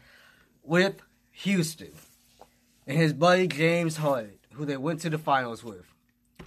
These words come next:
So, Woj, uh, O K C traded Russell Westbrook to Houston Rockets for Chris Paul, first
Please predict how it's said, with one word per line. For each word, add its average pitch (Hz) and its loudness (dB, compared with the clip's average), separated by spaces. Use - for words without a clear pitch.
So, 208 2
Woj, 190 0
uh, 156 0
O 160 2
K 165 0
C 170 0
traded 156 2
Russell 147 -2
Westbrook 147 0
to 143 -6
Houston 143 -4
Rockets 131 -6
for 123 -10
Chris 156 -4
Paul, 139 -2
first 165 0